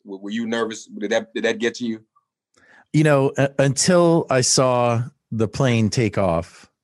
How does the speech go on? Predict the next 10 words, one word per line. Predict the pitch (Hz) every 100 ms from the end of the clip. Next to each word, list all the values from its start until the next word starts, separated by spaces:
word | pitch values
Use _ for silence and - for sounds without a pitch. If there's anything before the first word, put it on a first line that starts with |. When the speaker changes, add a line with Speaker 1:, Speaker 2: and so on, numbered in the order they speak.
| -
Speaker 2:
<laughs> | - - 135 - - - _ - - - - _ - - -
I | 120
was | 127 123
just | - 117 117
like, | 101 101 - - - _ _ _
"What's | 120 120 127 135 120 123
next? | 90 71 - - - _ _ _ -
Speaker 1:
Yeah. | 90 107
Speaker 2:
What, | 135 131 143 143 143
Speaker 1:
Yeah. | 143 139 143